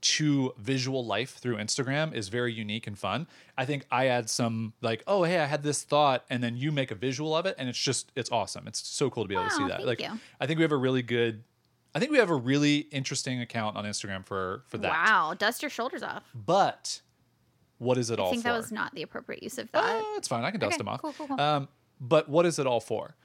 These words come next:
Speaker 1: So
Speaker 2: Right.
Speaker 1: do we need Instagram? And this is the thing that I came to in two thousand sixteen when I quit Facebook was, "Do I need this?" And so
Speaker 2: Mm-hmm.
Speaker 1: what I told myself was, "I'm gonna quit and I'm gonna track the data." And what the data told me was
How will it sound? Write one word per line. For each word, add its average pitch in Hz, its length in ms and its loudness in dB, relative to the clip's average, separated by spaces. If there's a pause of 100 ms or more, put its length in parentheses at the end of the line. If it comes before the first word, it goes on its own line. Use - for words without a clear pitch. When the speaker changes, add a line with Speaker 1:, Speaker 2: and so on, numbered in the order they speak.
(140)
Speaker 1:
So - 180 0
Speaker 2:
Right. - 220 2
Speaker 1:
do 190 240 0
we 180 280 -2
need 143 440 0 (160)
Instagram? 104 540 -2
And 143 160 0
this 202 160 4
is 220 80 -4
the 196 140 2
thing 165 180 -2
that 139 100 6
I 123 180 4
came 135 320 -4
to 127 180 0
in 113 80 -2
two 127 100 -2
thousand 113 220 2
sixteen 185 400 -2
when 147 80 0
I 113 80 2
quit - 260 -6
Facebook 139 460 2
was, 110 260 2 (240)
"Do 170 240 -2
I 151 120 -4
need 135 260 -4
this?" - 320 -8
And - 120 2
so 214 100 4
Speaker 2:
Mm-hmm. 151 80 6
Speaker 1:
what 147 100 6
I 151 60 6
told 240 220 2
myself 156 340 2
was, 127 220 4 (280)
"I'm 131 100 0
gonna 214 160 0
quit 190 300 0
and 131 80 -4
I'm 156 80 -2
gonna 147 120 -2
track - 420 -2
the 117 60 -6
data." 98 380 -4 (340)
And 143 220 2
what 151 140 4
the 151 80 2
data 202 260 2
told 196 220 2
me 180 80 0
was 147 240 4